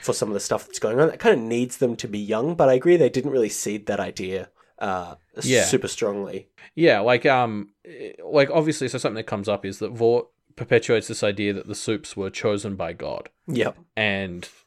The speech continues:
Speaker 2: um, that's why so many of them are very much involved in this, this, like, Christian scene throughout America.
Speaker 1: Yep.
Speaker 2: Uh, a-, and again, that's something that doesn't feel established until after they reveal this, this thing that the babies are being injected.
Speaker 1: Yep.
Speaker 2: And so it's sort of like, I,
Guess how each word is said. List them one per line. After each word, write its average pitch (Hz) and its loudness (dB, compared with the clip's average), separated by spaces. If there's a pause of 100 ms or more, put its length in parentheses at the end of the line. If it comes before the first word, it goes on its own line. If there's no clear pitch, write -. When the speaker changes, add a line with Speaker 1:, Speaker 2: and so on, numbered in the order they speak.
(100)
Speaker 2:
um, 92 -4
that's 107 2
why 107 2
so 110 0
many 98 -2
of 98 -4
them 95 -6
are 95 0
very 95 0
much 92 -6
involved 95 0
in 95 -6
this, - -10
this, - -10
like, 82 -6
Christian 101 -4
scene 98 -2
throughout 90 -2
America. 90 -6 (260)
Speaker 1:
Yep. 147 2 (160)
Speaker 2:
Uh, 101 4 (160)
a-, 120 -6
and 92 -6
again, 113 2
that's 113 0
something 123 -4
that 113 -4
doesn't 120 0
feel 131 4
established 110 0
until 104 -2
after 110 2
they 101 0
reveal 98 -2
this, - -10
this - -10
thing 107 -4
that 92 -6
the 98 -8
babies 95 -2
are 98 -6
being 87 -8
injected. 98 -4 (160)
Speaker 1:
Yep. 117 -2
Speaker 2:
And 110 0
so 117 2
it's 101 -2
sort 123 4
of 107 2
like, 98 2
I, 110 -2